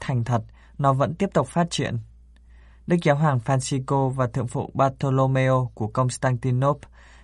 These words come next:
đã đóng góp rất lớn vào sự phát triển đó. Chúng ta nghe nói về phong trào đại kết của tình bạn. Rõ ràng là hai vị đều tôn trọng nhau. Không ai trong hai vị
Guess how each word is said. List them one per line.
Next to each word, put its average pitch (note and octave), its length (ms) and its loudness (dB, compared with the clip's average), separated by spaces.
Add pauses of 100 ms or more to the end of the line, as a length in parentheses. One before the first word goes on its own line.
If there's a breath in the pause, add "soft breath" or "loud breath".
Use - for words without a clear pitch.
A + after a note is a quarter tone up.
đã C#3+ 160 4
đóng C3+ 240 2
góp F3+ 280 0
rất G#3 260 -2
lớn C3+ 280 2
vào E3+ 160 -2
sự - 200 -6
phát E3+ 220 -4
triển G#2 240 -4
đó. A2+ 300 0 (880)
Chúng C3+ 200 -2
ta D3+ 160 2
nghe C#3 200 -2
nói B2+ 220 0
về D#3 200 -2
phong C#3+ 180 -4
trào C3 200 -2
đại A#2 220 -2
kết F#3+ 200 0
của B2+ 120 -2
tình A#2 240 -2
bạn. B2 180 2 (500 soft breath)
Rõ D3+ 220 2
ràng E3 300 4 (180)
là B2 120 -2
hai C3 260 -2
vị C3 240 -4
đều A#2+ 200 0
tôn C3+ 240 -2
trọng C3+ 260 -4
nhau. C3+ 260 0 (500 soft breath)
Không F3 280 4
ai E3 240 4
trong C#3+ 200 -2
hai C#3 200 0
vị C#3 260 -4